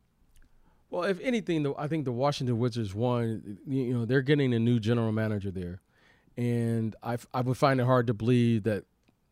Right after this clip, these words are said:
you know, whoever they hire, you know, a day or two or a week on the job, he's gonna make that trade and bring on another salary to his team without really knowing and, and being able to examine his team.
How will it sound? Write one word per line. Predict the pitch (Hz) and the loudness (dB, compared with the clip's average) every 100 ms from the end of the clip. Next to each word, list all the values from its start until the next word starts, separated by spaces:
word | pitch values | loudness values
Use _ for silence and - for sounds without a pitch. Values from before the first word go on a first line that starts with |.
| _ _ - | _ _ -20
you | 131 _ _ _ 113 | -20 _ _ _ -8
know, | 110 | -6
whoever | 98 117 123 117 | -2 2 2 2
they | 113 | 2
hire, | 107 110 113 110 107 101 - _ _ _ _ _ _ _ - | 2 2 2 0 -4 -8 -12 _ _ _ _ _ _ _ -6
you | 131 | -4
know, | 110 104 104 - - _ _ _ - | -2 -2 -4 -10 -20 _ _ _ -4
a | 110 | -2
day | 92 120 123 | 2 4 4
or | 120 | 2
two | 104 123 123 | 0 -2 0
or | 113 | 0
a | 101 | 2
week | 107 127 | 2 2
on | 117 | 0
the | 107 | 0
job, | 98 117 113 110 | 2 4 4 4
he's | 110 | 2
gonna | 107 104 | 2 0
make | 107 95 | 0 0
that | 110 101 | 0 0
trade | 120 110 101 | 0 0 0
and | 98 | -2
bring | 113 107 | -2 -4
on | 110 | -6
another | 107 113 104 | -6 -6 -6
salary | 101 - 107 117 110 107 - _ _ _ _ | -8 -6 -6 -6 -6 -8 -12 _ _ _ _
to | - 131 | -8 -6
his | 117 113 | -4 -6
team | - 147 139 120 | -6 -2 0 0
without | 110 113 120 113 | -2 -2 -2 0
really | 123 123 | 0 2
knowing | 101 110 117 117 | 2 2 2 2
and, | 107 107 - | 0 -4 -8
and | 104 95 | -10 -6
being | 113 | -6
able | 110 107 107 | -4 -6 -8
to | - 95 | -6 -6
examine | 95 92 110 107 104 | -6 -6 -4 -4 -4
his | 110 | -4
team. | - 143 90 | -2 -2 -2